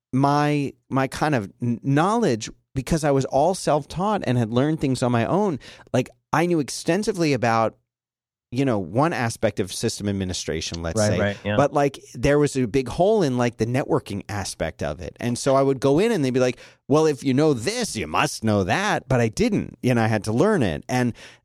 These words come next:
Speaker 1: I feel like that that's so much more common now, that you have people who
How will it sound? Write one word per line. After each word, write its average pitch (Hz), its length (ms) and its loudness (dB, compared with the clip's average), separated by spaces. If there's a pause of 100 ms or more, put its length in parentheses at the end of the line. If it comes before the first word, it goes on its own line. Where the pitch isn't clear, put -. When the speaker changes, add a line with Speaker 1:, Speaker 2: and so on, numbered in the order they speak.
(800)
Speaker 1:
I - 100 0
feel 190 240 -2
like 180 200 -2
that 123 260 -2
that's 147 320 -4
so 160 220 0
much 156 240 -2
more 131 160 -2
common 208 480 -2
now, 90 160 -2
that 90 120 -6
you 123 120 0
have 123 140 0
people 180 340 -4
who 123 240 0